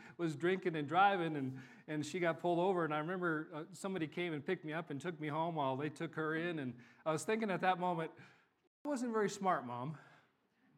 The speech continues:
You know, and there's just a whole no-, a whole, uh, bunch of things as, as a young man. How do you, how do you, how do you put those things in perspective?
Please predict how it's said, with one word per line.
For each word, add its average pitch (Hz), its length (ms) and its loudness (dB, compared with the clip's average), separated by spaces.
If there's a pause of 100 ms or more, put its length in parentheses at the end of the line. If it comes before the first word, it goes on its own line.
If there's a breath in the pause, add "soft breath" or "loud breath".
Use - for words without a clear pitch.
(140)
You 143 80 -8
know, 170 160 2
and 180 200 -2
there's 196 240 6
just 233 160 0
a 226 60 6
whole 220 200 6
no-, 208 260 0
a 180 60 0
whole, 202 520 4
uh, 202 220 -12 (240)
bunch 214 240 0
of 175 80 -2
things 202 340 0
as, 147 180 -2
as 165 220 -4
a 156 60 -2
young 180 260 0
man. 180 240 -2
How 170 140 2
do 196 60 2
you, 170 180 4
how 180 100 0
do 202 80 -2
you, 170 200 0 (340 loud breath)
how 208 100 -2
do 202 60 4
you 170 80 4
put 202 280 -2
those 170 180 0
things 175 260 -4
in 147 80 -4
perspective? 143 720 -4